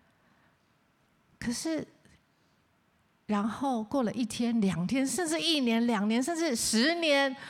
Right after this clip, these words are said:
都还没有进去。对以色列人来说，他们常常处在一个状况，就是失望、抱怨。而你知道那个地方叫什么名字吗？旷野。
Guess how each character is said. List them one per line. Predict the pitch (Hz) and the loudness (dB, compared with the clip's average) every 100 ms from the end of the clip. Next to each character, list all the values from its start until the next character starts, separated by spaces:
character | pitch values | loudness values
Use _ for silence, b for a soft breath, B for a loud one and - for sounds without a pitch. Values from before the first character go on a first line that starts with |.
| B | B
都 | 302 | 0
还 | 285 254 | 2 2
没 | 262 | 2
有 | 226 | 0
进 | 214 240 | 0 0
去。 | 220 262 196 - - b b b b b b _ - | 0 0 -2 -4 -12 b b b b b b _ -4
对 | 311 302 | 0 2
以 | |
色 | 220 269 269 | 2 2 2
列 | 262 | 2
人 | 214 | 2
来 | 196 180 | 2 2
说， | 190 - 220 214 214 214 - - _ _ _ _ _ _ _ _ _ _ _ - | 0 0 0 2 0 -2 -8 -20 _ _ _ _ _ _ _ _ _ _ _ -2
他 | 240 | 0
们 | 233 | 0
常 | 208 185 | 0 0
常 | 190 | 0
处 | 196 165 | 0 0
在 | 180 180 | 0 0
一 | |
个 | 165 | -2
状 | 165 196 170 | 0 0 0
况， | 180 170 | 0 0
就 | 175 | -2
是 | 175 175 | -2 -2
失 | 170 - - 208 | -2 -4 -4 -4
望、 | 196 202 185 165 156 - _ _ - | -2 -2 -2 -4 -8 -14 _ _ -4
抱 | 175 147 | -2 -2
怨。 | 160 170 151 165 160 B B - | -2 -2 -2 -4 -12 B B -4
而 | 202 | 0
你 | 196 170 | 0 -2
知 | 208 | -2
道 | 214 | -2
那 | 202 | -2
个 | 214 | -2
地 | 196 208 | -2 -2
方 | 196 185 | -2 -2
叫 | 202 | -2
什 | 190 180 | -4 -4
么 | 151 | -4
名 | 151 160 175 | -4 -6 -6
字 | - | -6
吗？ | 165 165 165 - - _ _ _ _ b b b b _ | -4 -4 -6 -12 -20 _ _ _ _ b b b b _
旷 | - 233 180 247 | -4 -4 -4 -6
野。 | 127 | -12